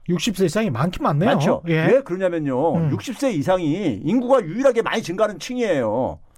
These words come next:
Speaker 1: 아,
Speaker 2: 그러니까 인구가
Speaker 1: 고령화가 되니까.
Speaker 2: 아니, 인구가 예를 들어서요.
Speaker 1: 예.
Speaker 2: 책임자님, 인구가 천 명일 때
Speaker 1: 예.
Speaker 2: 취업자가 만약에 칠백 명이면은
Speaker 1: 예.
Speaker 2: 칠십 퍼센트죠, 고용률.
Speaker 1: 칠십 퍼센트죠. 예.
Speaker 2: 열 명 중에 일곱 명 한 거잖아요.
Speaker 1: 예.
Speaker 2: 근데 인구가 오백 명일 때
Speaker 1: 예.
Speaker 2: 사백 명이 했어요.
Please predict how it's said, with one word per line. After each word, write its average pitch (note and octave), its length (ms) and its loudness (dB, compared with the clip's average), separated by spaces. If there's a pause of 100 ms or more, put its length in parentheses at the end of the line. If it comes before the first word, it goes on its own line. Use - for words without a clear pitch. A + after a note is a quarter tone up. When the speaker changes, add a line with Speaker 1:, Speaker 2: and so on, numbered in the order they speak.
Speaker 1:
아, A2 560 -2
Speaker 2:
그러니까 D3+ 220 2
인구가 B3 260 6
Speaker 1:
고령화가 G#3+ 320 2
되니까. C#3 400 -2 (180)
Speaker 2:
아니, A#3 200 -2
인구가 F#3+ 560 2
예를 D#3 140 2
들어서요. D#3+ 220 2
Speaker 1:
예. E3+ 160 0 (260)
Speaker 2:
책임자님, F3+ 340 -2
인구가 A3 420 2
천 B3 220 -4
명일 A#3+ 240 0
때 E3+ 120 -2
Speaker 1:
예. F#3 560 2 (200)
Speaker 2:
취업자가 A#3+ 500 2
만약에 F#3+ 380 0
칠백 B3+ 320 0
명이면은 D#3 560 -2
Speaker 1:
예. E3+ 260 0 (100)
Speaker 2:
칠십 B3+ 240 -2
퍼센트죠, C#3+ 360 -4
고용률. B2+ 80 -2 (100)
Speaker 1:
칠십 B3+ 100 -2
퍼센트죠. D3 560 -2 (120)
예. D3 240 2
Speaker 2:
열 E3 120 2
명 G#3 160 -2
중에 G3+ 120 -2
일곱 E3+ 200 4
명 E3+ 140 2
한 D3 80 2
거잖아요. B2 340 0
Speaker 1:
예. E3+ 220 2
Speaker 2:
근데 G#3 160 -2
인구가 A3 300 2
오백 F#3 320 0
명일 E3+ 280 -2
때 D#3+ 280 2
Speaker 1:
예. D3+ 200 2
Speaker 2:
사백 G#3 300 0
명이 F#3+ 180 0
했어요. G2+ 380 -6